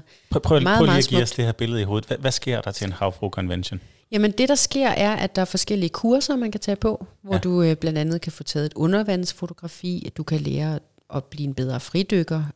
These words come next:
Speaker 2: øhm, du kan lære at sminke dig som havfrue, øh, du kan få lov til at prøve forskellige haler. Oha, der er meget. Der er havfruesmykker, havfruekroner, der er havfrue undervandssminke, der er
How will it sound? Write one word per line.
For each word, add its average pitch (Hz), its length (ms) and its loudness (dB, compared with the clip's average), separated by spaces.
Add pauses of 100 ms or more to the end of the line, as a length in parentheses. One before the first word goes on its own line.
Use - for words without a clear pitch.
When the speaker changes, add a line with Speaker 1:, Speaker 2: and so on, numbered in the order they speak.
Speaker 2:
øhm, 139 480 -8
du 156 40 -6
kan 147 100 -6
lære - 100 -2
at - 80 -4
sminke 190 420 2
dig 190 160 -2
som 180 160 -4
havfrue, 170 600 -8 (440)
øh, 143 420 2 (100)
du 156 60 -2
kan 151 140 -2
få 139 600 -2 (560)
lov 147 180 4
til - 120 0
at 156 60 0
prøve 175 280 2
forskellige 143 420 -4
haler. 196 720 -2 (100)
Oha, 156 400 -2 (240)
der 165 60 0
er 151 80 2
meget. 151 420 -2 (320)
Der 175 60 0
er 147 200 0
havfruesmykker, 160 880 -2
havfruekroner, 165 1120 -2
der 165 260 -4
er 139 260 -2 (500)
havfrue 156 540 -2
undervandssminke, 202 1160 2 (160)
der 151 80 -2
er - 80 -2